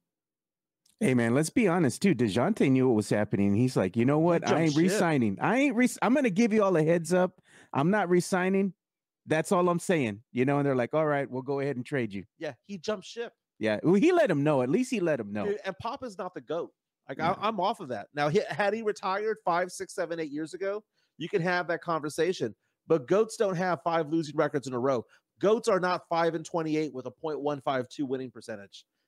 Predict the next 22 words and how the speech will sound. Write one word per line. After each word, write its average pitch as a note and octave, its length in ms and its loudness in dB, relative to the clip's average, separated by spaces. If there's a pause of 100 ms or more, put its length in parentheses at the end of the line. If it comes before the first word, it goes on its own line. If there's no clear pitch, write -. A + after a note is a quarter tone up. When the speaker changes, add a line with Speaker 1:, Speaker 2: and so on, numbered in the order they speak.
(160)
Speaker 2:
That D#3 200 0
is B2+ 140 -6
not C3+ 320 -2
it, C3+ 240 -8
man. A2+ 260 -8 (320)
And D#3+ 80 2
if D#3+ 80 0
you E3 80 4
look G3+ 180 2
at D#3+ 120 0
it, A#2 100 -8 (340)
thirty-four F#3 560 4
wins G#3 520 0 (280)
down D#3 240 0
to D#3+ 80 0
twenty-two. F3+ 840 -2 (260)
This F#3 300 0
year G3+ 160 2
on D#3+ 180 0
track D#3+ 360 -2
for C#3+ 180 -6
twelve. F3 500 2